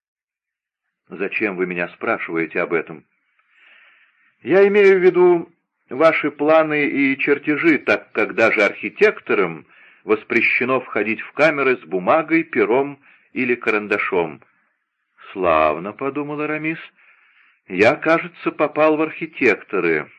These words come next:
Пожалуй, это похоже на шутки Д'Артаньяна, который видел меня в Бель-Иле инженером».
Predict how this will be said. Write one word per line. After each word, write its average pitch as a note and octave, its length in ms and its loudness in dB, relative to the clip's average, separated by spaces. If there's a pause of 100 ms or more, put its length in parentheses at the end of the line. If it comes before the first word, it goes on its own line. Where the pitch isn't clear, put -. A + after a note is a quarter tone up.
(720)
Пожалуй, A#2 560 4
это C3 260 -2
похоже B2 560 -4
на C3+ 140 -6
шутки B2 400 -6
Д'Артаньяна, C#3 840 2
который C#3 500 2
видел A2 300 0
меня G2 520 0 (300)
в F2 180 -8
Бель-Иле F2+ 800 -2
инженером». D#2+ 800 -4